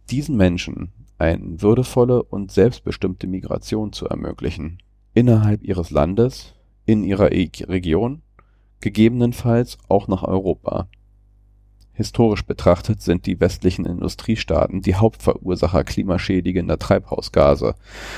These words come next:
Daher soll die E U zusammen mit anderen Industriestaaten vorangehen und im Rahmen einer gemeinsamen Regelung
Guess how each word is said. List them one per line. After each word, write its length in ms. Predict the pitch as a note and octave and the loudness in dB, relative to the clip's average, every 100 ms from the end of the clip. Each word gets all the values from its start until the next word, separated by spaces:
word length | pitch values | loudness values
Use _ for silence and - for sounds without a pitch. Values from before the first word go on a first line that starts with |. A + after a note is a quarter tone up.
| - - | -16 0
Daher 580 | C#2+ C#2+ F2+ G2+ C3 D#3+ _ _ | 4 6 8 6 6 0 _ _
soll 240 | - G2 | -2 0
die 340 | G2 G2 F2+ D#2+ | 4 4 4 2
E 40 | - | -2
U 160 | A#2+ | -8
zusammen 480 | C#3+ - F2 G2 B2 | -6 -6 0 2 2
mit 160 | B2 - | -2 0
anderen 480 | - B2+ F#2+ D#2 | 0 2 2 2
Industriestaaten 1040 | D2+ F2+ - - - G2+ - F#2+ F2+ F2 F2 | -2 -8 -8 -10 -10 -8 -4 0 2 0 -6
vorangehen 840 | - E2 D2+ A2+ B2 - E2+ G#2+ | -4 0 2 0 0 0 -2 -2
und 200 | - - | -6 -2
im 100 | G2+ | 0
Rahmen 420 | F#2+ A1+ D#2+ A#2 | 2 2 2 2
einer 220 | D2+ E2+ | 2 2
gemeinsamen 840 | F2+ F2+ F2+ F2 G#2+ C3 B2+ B2 A#2+ | 4 2 2 2 2 4 4 4 4
Regelung 600 | G2+ F#2+ G2 E2+ F#2+ | 4 4 4 2 0